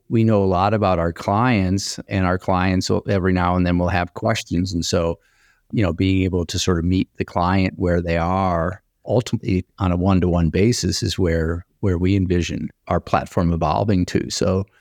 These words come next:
you know, as an example, I understand that, you know, you're, uh, an entrepreneur and you're building a company. It's in an early stage of growth.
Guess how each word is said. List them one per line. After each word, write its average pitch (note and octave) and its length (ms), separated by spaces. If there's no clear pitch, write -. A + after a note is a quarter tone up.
you B2+ 160
know, F#2+ 100
as F2+ 100
an F2 80
example, F2+ 500
I F2 200
understand F2 800
that, F2 300
you G#2 120
know, E2+ 320
you're, E2+ 500
uh, E2+ 180
an F#2 160
entrepreneur F2 880
and E2+ 200
you're E2 160
building F2 320
a E2 40
company. F2 580
It's E2+ 160
in F2 100
an E2+ 120
early F2 280
stage F2 680
of G2+ 120
growth. F#2+ 600